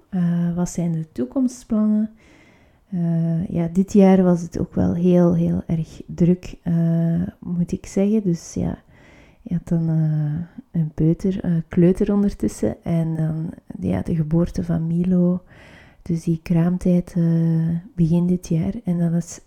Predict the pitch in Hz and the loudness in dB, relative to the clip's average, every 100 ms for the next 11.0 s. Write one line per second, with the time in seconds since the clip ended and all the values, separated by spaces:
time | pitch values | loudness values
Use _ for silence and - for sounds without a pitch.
0 | - 170 165 165 160 160 151 160 190 170 | -6 0 0 0 -2 -2 -2 -4 -6 2
1 | 185 180 175 165 175 202 202 247 180 180 | 4 4 2 2 2 2 -2 -4 -6 -2
2 | 175 165 170 165 160 165 170 170 175 - | -4 -2 -2 0 -2 0 0 0 -4 -8
3 | _ - - - _ _ _ 180 175 165 | _ -20 -20 -20 _ _ _ 0 2 0
4 | - 170 165 185 214 - _ 180 170 165 | -2 -2 0 -2 -6 -18 _ -2 0 2
5 | 165 165 170 175 - - 175 160 - - | 0 -2 -4 -8 -10 0 0 0 -8 -14
6 | - 170 170 165 _ _ _ _ _ - | -2 2 2 0 _ _ _ _ _ -18
7 | - 175 170 175 175 170 165 170 170 175 | 0 4 4 4 2 0 2 4 6 6
8 | 190 196 175 175 170 165 165 165 165 165 | 4 2 2 2 2 0 0 -2 -4 -8
9 | - _ _ _ _ _ _ _ _ - | -18 _ _ _ _ _ _ _ _ -2
10 | 180 185 180 180 - 180 - - - 175 | 6 6 6 0 -4 -6 -6 -12 -10 -4